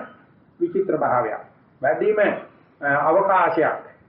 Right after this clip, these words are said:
වැඩිම තොරතුරු ප්‍රමාණයක් රැක-, රැකගන්නේ, රැඳෙන්නේ, ඇතුල් කරගන්නේ ඇහැ මාර්ගයෙන්. මේ නිසා අපි මේ ඇහැට මේ විදිහේ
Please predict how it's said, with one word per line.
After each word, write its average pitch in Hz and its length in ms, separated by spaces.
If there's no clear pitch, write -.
වැඩිම 190 300
තොරතුරු 226 460
ප්‍රමාණයක් 170 520
රැක-, 156 320
රැකගන්නේ, 156 680
රැඳෙන්නේ, 165 640
ඇතුල් 156 280
කරගන්නේ 160 560
ඇහැ 143 200
මාර්ගයෙන්. 120 400
මේ 143 100
නිසා 143 200
අපි 143 120
මේ 139 220
ඇහැට 135 320
මේ 127 180
විදිහේ 139 320